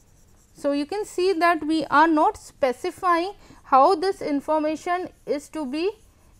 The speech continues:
extracted. What are we specifying? We are just specifying what information we want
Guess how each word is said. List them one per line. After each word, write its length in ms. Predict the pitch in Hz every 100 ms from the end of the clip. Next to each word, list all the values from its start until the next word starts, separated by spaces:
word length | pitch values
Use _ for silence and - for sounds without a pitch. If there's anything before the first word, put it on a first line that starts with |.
| -
extracted. 680 | 240 - 262 - - 302 339 - - _
What 320 | 247 262 -
are 160 | 392 392
we 140 | 415
specifying? 760 | - 311 294 359 - 330 330 453 - - -
We 160 | 277 320
are 140 | 349
just 300 | 294 392 466
specifying 880 | - 277 277 330 - 311 320 339 285
what 280 | 262 320 349
information 680 | 330 349 339 330 370 349
we 120 | 330
want 380 | 285 240 247 320